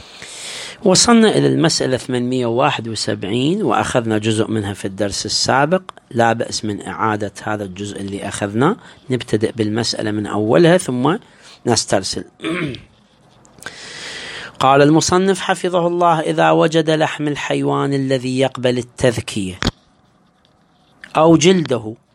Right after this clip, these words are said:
الحيوان القابل للتذكية سواء كان مأكول اللحم أو لا،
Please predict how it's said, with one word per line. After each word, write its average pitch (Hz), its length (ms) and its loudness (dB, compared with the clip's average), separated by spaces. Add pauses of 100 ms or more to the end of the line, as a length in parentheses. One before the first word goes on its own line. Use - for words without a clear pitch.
(500)
الحيوان 131 480 0
القابل 151 440 2
للتذكية 170 960 -4 (560)
سواء 131 380 4
كان 151 280 2
مأكول 143 480 -2
اللحم 175 440 -4
أو 104 220 -6
لا، 98 200 -10